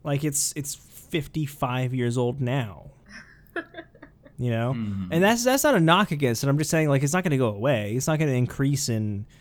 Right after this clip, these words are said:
Speaker 1: in nostalgia or increase in memory. It's just gonna be always present. So it's a good song. I'm glad it's on here. I have no issue with it being on here.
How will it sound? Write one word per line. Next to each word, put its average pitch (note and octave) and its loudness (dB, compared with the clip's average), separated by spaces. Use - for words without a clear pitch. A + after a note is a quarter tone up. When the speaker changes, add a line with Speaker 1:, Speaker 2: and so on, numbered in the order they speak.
Speaker 1:
in A#2 -2
nostalgia A#2+ 0
or G#2+ -2
increase A#2+ -2
in G#2+ -2
memory. A2+ -2
It's A2+ -6
just - -8
gonna B2 -6
be A2+ -2
always G#2+ -4
present. A2+ -4
So E3 0
it's G3+ -2
a D#4 -6
good D#4 -4
song. C#4 0
I'm A3+ -2
glad F#3 0
it's G#3 -4
on A3 -2
here. B2+ 2
I A#2+ -2
have E3 -2
no F3 0
issue E3+ 0
with D3 0
it C#3+ -2
being C#3 0
on C#3 0
here. G#2 -2